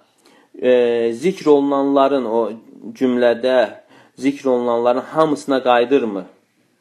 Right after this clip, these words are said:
E, və həmçinin alimlər, e, istisna haqqında danışarkən deyirlər ki, e, bu söz bir insan tərəfindən çıxmalıdır, yoxsa digər insan, yəni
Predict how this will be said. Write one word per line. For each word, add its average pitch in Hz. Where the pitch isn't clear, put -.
E, 120
və 147
həmçinin 190
alimlər, 156
e, 117
istisna 135
haqqında 123
danışarkən 120
deyirlər 113
ki, 147
e, 110
bu 190
söz 147
bir 139
insan 165
tərəfindən 123
çıxmalıdır, 117
yoxsa 180
digər 165
insan, 147
yəni 123